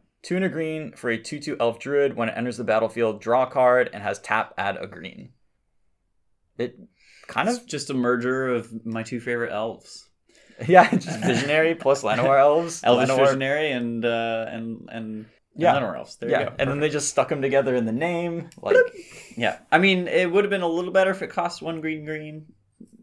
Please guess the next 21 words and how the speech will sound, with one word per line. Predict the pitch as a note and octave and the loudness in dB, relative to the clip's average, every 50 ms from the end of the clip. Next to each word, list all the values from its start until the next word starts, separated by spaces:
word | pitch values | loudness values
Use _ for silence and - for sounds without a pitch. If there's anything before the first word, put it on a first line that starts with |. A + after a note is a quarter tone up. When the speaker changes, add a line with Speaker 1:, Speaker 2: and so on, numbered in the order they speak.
| - _ - - - - | -20 _ -20 -20 -18 -10
Speaker 2:
but, | - B2 A#2+ A#2 A#2 - - | -4 -2 -2 -2 -2 -4 -6
you | B2 B2 | -10 -12
know, | - - | -12 -12
it's | - - | -16 -20
fine. | - - - _ - - - | -20 -20 -20 _ -20 -10 -2
Speaker 1:
Well, | C3 B2 A#2 A2+ A2 G#2 G#2+ - A#2+ | 2 4 4 4 4 2 -2 -6 -14
Speaker 2:
<laughs> | - - | -14 -12
'Cause | - D3 B2+ | -12 -10 -6
then | C3 A2+ | -6 -8
it's | G2+ F#2+ - | -8 -8 -12
just | - F#2+ - | -12 -12 -12
a | G#2+ | -10
Speaker 1:
but | - C3 A#2+ | -8 -6 -4
then | - D3 D3+ C#3+ | -2 -2 -2 -4
it's | - - | -4 -2
hard | C3 B2+ A#2+ F#2+ | -2 -2 0 -2
to | F#2 | -6
cast. | - - - - F#3+ G3 D#3+ - - - - - - - - - F3+ | -10 -10 -8 -4 -4 -4 -4 -6 -10 -14 -14 -14 -14 -14 -12 -4 2
Speaker 2:
Well, | G3 F#3+ F3+ E3+ E3 C#3+ C3+ | 6 8 8 8 8 8 4
okay, | C#3 - - - - - - - | 2 0 -2 -4 -6 -10 -10 -12
yeah. | - - - | -12 -12 -12